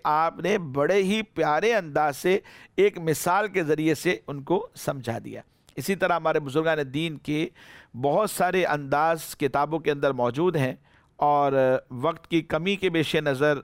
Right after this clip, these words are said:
ان کو شامل سلسلہ کرنا یہ ہمارے لیے مشکل ہے،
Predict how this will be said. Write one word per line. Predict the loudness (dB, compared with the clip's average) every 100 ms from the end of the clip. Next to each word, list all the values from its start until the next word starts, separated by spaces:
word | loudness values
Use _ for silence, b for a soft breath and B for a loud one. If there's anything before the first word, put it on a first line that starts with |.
| -6
ان | -8
کو | -6 -2 -2 -2
شامل | -2 -2 0 -2
سلسلہ | -2 -6 -2 -4 -4
کرنا | -6 -4 -4 -4 b b
یہ | -2 -2
ہمارے | 0 0 0
لیے | -2
مشکل | -4 -6 -4 0
ہے، | 0